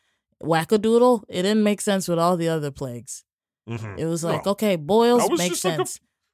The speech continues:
Speaker 2: that was just
Speaker 1: Food
Speaker 2: like a f-,
Speaker 1: makes sense.
Speaker 2: that was just like a fun one, you know?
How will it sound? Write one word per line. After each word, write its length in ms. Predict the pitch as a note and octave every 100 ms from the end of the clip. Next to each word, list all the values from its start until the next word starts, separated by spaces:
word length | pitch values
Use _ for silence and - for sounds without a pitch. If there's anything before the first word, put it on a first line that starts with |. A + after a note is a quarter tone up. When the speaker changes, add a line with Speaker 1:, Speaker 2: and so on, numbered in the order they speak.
| -
Speaker 2:
that 100 | A#3
was 120 | A#3+ C4+
just 140 | C#4
Speaker 1:
Food 80 | B3
Speaker 2:
like 80 | E4
a 40 |
f-, 80 | - _
Speaker 1:
makes 260 | - F#3 F3+
sense. 380 | G3 E3 C#3+ -
Speaker 2:
that 100 | F#4+
was 100 | G4
just 120 | F#4+
like 100 | F#4+
a 60 | F4
fun 300 | - A3+ F3+
one, 240 | B2+ D#2+ - _ _ _ _
you 140 | -
know? 320 | G2+ G#2 D#3+